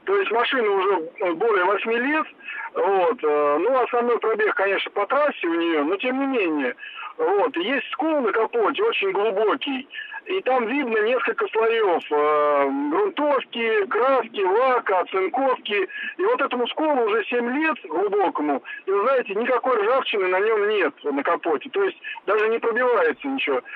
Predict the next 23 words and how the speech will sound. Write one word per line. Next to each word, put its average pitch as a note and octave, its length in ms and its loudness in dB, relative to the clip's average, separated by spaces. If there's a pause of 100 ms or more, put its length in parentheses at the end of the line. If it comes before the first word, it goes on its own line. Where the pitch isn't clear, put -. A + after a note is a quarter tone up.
(140)
Вот G#3+ 160 0
это C4 160 -2
мне B3 160 2
в A#3+ 60 2
этой A#3 200 0
машине A3+ 320 0
очень F#3 240 0
понравилось. - 280 0 (180)
Ну, C#4 80 0
а E4+ 100 2
так, F4+ 200 0
по B3+ 180 2
остальным C#4+ 380 0
характеристикам, G3+ 840 -2 (460)
я G#3 220 0
думаю, B3 480 2 (600)
я A3 140 2
думаю, A#3+ 420 2
она, A#3 220 2 (800)
а, F3+ 240 4
чем-то G#3 640 2
аналогична A3 600 0
Тииде, A#3 600 -2